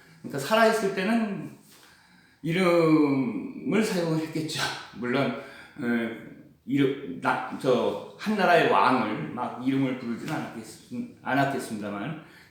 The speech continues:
삼국사기에 거련이라고 나오면, 예, 장수왕의 본명이다. 장수왕이라고 나오면 죽은 다음에 붙여주는 묘호다. 이렇게 생각을 하시면 됩니다. 그러니까 장수왕이 군사 삼만 명을 거느리고 와서 수도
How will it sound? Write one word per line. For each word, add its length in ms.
삼국사기에 720
거련이라고 580
나오면, 720
예, 140
장수왕의 600
본명이다. 560
장수왕이라고 720
나오면 440
죽은 320
다음에 360
붙여주는 760
묘호다. 360
이렇게 260
생각을 640
하시면 460
됩니다. 560
그러니까 360
장수왕이 640
군사 260
삼만 640
명을 300
거느리고 420
와서 460
수도 560